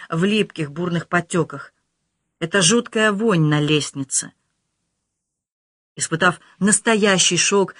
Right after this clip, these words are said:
Равлстон глядел на Гордона. «Какого чёрта? Джентльмены, тут не место!» В иное время тон столь буржуазных эмоций был бы чужд, но в такой атмосфере святые лозунги померкли.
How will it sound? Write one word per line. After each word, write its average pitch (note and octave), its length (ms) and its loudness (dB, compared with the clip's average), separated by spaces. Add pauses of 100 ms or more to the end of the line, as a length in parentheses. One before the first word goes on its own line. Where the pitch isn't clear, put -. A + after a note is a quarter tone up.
(120)
Равлстон F3+ 580 2
глядел F3 320 0
на F3 120 2
Гордона. D3+ 520 0 (140)
«Какого C#4+ 420 -2
чёрта? - 640 -4 (880)
Джентльмены, D3+ 640 0
тут F#3+ 220 -4
не G#3 120 0
место!» G#3+ 500 0 (1400)
В F#3 100 2
иное A3 300 4
время F3+ 440 2 (340)
тон A3+ 260 4
столь F#3 240 0
буржуазных F3 640 0
эмоций F#3+ 400 0
был E3+ 220 0
бы F#3 120 0
чужд, A#3 400 0 (220)
но E3 100 0
в D#3+ 60 -4
такой D#3+ 240 -2
атмосфере D3 640 -2 (340)
святые A#3 420 2
лозунги G3 420 0
померкли. F#3+ 720 0